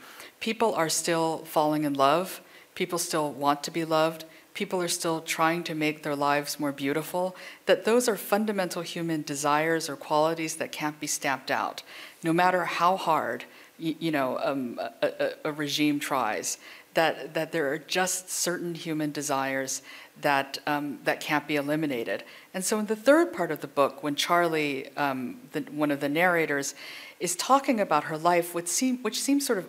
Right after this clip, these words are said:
unimaginably bleak to us, she doesn't really, she has accepted that she's not going to have water when she needs it, that she can't take a shower when she needs it,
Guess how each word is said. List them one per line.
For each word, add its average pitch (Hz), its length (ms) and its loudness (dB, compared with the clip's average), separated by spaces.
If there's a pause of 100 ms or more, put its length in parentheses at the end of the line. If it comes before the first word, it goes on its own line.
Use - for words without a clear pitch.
unimaginably 165 800 -2
bleak 165 460 -2
to 147 120 -4
us, 104 380 -4 (560)
she - 300 0
doesn't 311 380 0 (180)
really, 202 560 2
she - 140 0
has 214 100 -2
accepted 233 680 0
that 160 320 2
she's - 200 -4
not 160 180 0
going 156 160 -4
to 143 60 -8
have 139 220 -10
water 165 320 2
when 160 180 -4
she 151 160 -2
needs 151 260 -4
it, 143 180 0 (320)
that 156 100 -4
she - 100 2
can't 143 240 -4
take - 140 -8
a - 60 -8
shower 170 440 4
when 160 180 0
she 160 160 -2
needs 156 280 -2
it, 151 220 0